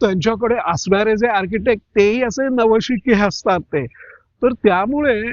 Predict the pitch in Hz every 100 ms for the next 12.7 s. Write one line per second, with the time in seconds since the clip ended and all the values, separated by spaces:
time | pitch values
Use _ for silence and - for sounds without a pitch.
0 | - 160 170 - 247 196 160 196 285 _
1 | _ _ _ _ _ _ - 226 180 -
2 | _ _ - 220 220 277 302 294 269 262
3 | 262 196 180 160 - - - 427 370 _
4 | - _ - - - - - - 247 269
5 | _ _ _ _ _ _ _ _ _ _
6 | - 554 294 539 294 330 320 277 302 269
7 | 254 _ _ _ 220 160 170 220 233 247
8 | 254 214 269 285 - - 190 - _ -
9 | - 269 247 180 - _ _ _ _ _
10 | _ _ _ _ _ - - - 190 180
11 | 196 196 220 220 269 262 - 214 196 208
12 | 208 190 175 175 180 165